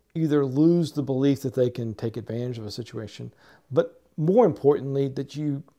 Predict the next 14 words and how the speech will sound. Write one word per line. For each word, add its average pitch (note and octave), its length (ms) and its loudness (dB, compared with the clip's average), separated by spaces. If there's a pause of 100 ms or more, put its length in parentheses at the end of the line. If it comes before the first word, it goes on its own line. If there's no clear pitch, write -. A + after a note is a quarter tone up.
(100)
make D3+ 320 -4
it D3+ 140 -6
clear D3+ 260 -2
to C#3+ 80 -2
the C3+ 80 -2
employees C3 580 -2 (320)
that - 240 -8
you're D3+ 100 2
simply C#3+ 360 -8
trying A2 260 -8
to G#2+ 60 -8
protect - 560 -12
their - 160 -14
information. - 540 -20